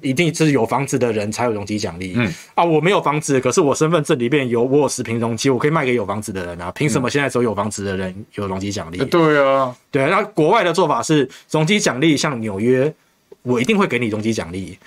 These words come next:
Speaker 1: 可是你盖的里面的一定的楼地板面积，你要拿来当做社会住宅。
Speaker 2: 这样才合理嘛。
Speaker 1: 对，然后你要租给我指定收入以下的人，你要租不可以多少房租以下。对，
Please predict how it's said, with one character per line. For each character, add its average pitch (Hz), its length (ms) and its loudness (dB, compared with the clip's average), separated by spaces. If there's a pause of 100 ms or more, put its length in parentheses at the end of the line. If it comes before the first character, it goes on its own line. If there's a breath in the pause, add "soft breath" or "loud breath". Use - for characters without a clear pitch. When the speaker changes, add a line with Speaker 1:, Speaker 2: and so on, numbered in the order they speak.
(240 loud breath)
Speaker 1:
可 135 120 0
是 185 140 4
你 120 180 -2 (160)
盖 170 140 0
的 131 100 -2
里 107 120 -4
面 143 120 0
的 123 100 -2
一 120 140 -6
定 180 160 0
的 131 140 2
楼 113 100 0
地 135 160 0
板 95 140 -2
面 117 200 0
积， 101 380 -6 (260 loud breath)
你 98 140 -8
要 147 160 0
拿 101 200 0
来 95 120 -2
当 107 220 -6
做 113 100 -2
社 104 160 -4
会 95 140 -2
住 85 160 -14
宅。 - 300 -14
Speaker 2:
这 202 100 0
样 185 80 2
才 143 140 0
合 135 260 2
理 135 140 2
嘛。 87 60 -2
Speaker 1:
对， 107 200 0
然 139 100 0
后 175 80 2
你 139 100 -4
要 190 120 2
租 196 220 2
给 160 140 4
我 139 180 2
指 110 200 -6
定 151 240 2
收 143 260 2
入 151 180 4
以 85 100 -6
下 135 220 -2
的 98 100 -6
人， 82 260 -12
你 95 120 -6
要 135 160 2
租 143 200 2
不 139 140 0
可 127 160 -2
以 101 40 0 (340)
多 143 120 2
少 95 300 -2
房 101 160 -4
租 131 180 0
以 95 80 -2
下。 110 380 -2 (920)
对， 90 280 -6